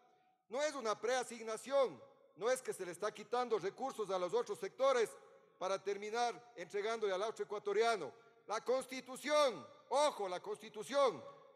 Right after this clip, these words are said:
en su transitoria vigésima octava, manda y dispone que efectivamente se le entregue el cinco por ciento de las regalías provenientes de la venta de energía eléctrica al austro ecuatoriano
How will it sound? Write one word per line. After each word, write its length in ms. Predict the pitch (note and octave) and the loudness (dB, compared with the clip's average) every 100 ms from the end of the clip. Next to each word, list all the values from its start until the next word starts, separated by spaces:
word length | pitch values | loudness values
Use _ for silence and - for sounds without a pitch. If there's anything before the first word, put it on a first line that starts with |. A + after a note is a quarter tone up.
| - _ | -20 _
en 160 | E3 F#3 | -6 -4
su 140 | G3+ | -4
transitoria 800 | G3 G#3 G#3 A3 B3 C4 B3+ G3+ | 0 2 2 -2 4 4 6 2
vigésima 640 | F#3 G3 G3 C4 C4 G#3+ G#3 | 0 -6 2 4 2 -4 -6
octava, 560 | - C4+ C4 A#3 F#3 - - _ _ _ F#3 | 0 0 4 2 0 -8 -20 _ _ _ -8
manda 480 | B3 D#4 D4 A#3+ G#3+ | -2 0 0 -2 -2
y 40 | |
dispone 640 | A3 - C4+ C#4+ A3 C3 - - | -4 -4 0 0 0 -6 -12 -14
que 60 | |
efectivamente 1200 | E3+ G#3 - B3+ A3+ A#3 C4+ B3+ A3+ E3+ - - - | -6 -6 -4 -2 0 4 2 4 2 2 -8 -20 -8
se 140 | F#3+ | -2
le 100 | G#3 | -2
entregue 640 | G#3 A3+ C#4 B3 A3+ F#3 | 0 2 4 4 0 0
el 100 | E3 | -6
cinco 520 | D3+ B3+ C#4+ C4+ A#3 - | -6 -8 -8 -2 -2 0
por 140 | F#3+ | -4
ciento 540 | A3+ C4 C4 A3+ - - - _ _ _ - | 0 0 0 -2 -4 -6 -20 _ _ _ -2
de 120 | E3 | 0
las 180 | F3 E3 | 2 2
regalías 480 | G3+ G#3 B3 A#3+ F3 | 2 2 2 0 0
provenientes 760 | F3+ G3+ A3 C4 A#3+ F#3 C3+ - _ _ | -2 -2 0 -2 -2 -6 -8 -16 _ _
de 80 | D3 | -4
la 80 | F3 | 2
venta 300 | A#3 C4+ G#3 | 4 4 2
de 100 | G3 | 2
energía 360 | G#3+ - C4 | 0 0 2
eléctrica 600 | B3+ C#4 A3 A#3 A#3 G#3 - - - | 4 4 0 -4 0 0 -2 -20 -6
al 160 | F3+ | -2
austro 360 | G#3+ B3 A3+ G#3 | 2 0 0 -6
ecuatoriano 760 | G#3 G#3+ G#3+ A3+ B3 A3+ D#3 | -6 -4 -2 2 0 0 -6